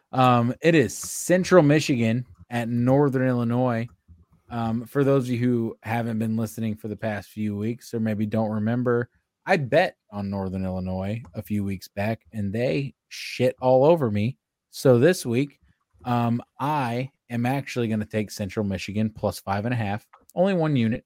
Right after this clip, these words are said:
It is Wednesday at six P M, for those of you who do not know. Um, both teams are not good. They're two and six. Central Michigan is on the road,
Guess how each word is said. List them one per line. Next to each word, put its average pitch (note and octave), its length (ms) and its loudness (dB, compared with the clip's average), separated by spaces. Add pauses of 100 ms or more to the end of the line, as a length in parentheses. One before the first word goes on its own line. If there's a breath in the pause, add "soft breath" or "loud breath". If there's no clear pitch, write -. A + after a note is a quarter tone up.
It D3 100 -2
is C3+ 120 -2
Wednesday A#2+ 340 0
at G2+ 80 -4
six - 220 -14
P G2+ 180 -4
M, G2 200 -4
for G2+ 100 -8
those F#2+ 160 -4
of F2+ 60 -12
you F#2 80 -6
who F#2+ 100 -4
do F#2 100 -6
not F2 200 -10
know. F#2 240 -8 (560)
Um, A#2 320 4
both E3+ 260 10
teams F3 300 0
are A2+ 220 4
not A#2+ 340 4
good. G2+ 340 2 (100)
They're G#2+ 200 4
two C#3 280 2
and D#3+ 120 0
six. - 500 -4 (480)
Central D#3 320 0
Michigan C#3+ 360 0
is B2+ 280 0
on C#3 200 6
the B2 80 4
road, G#2 500 4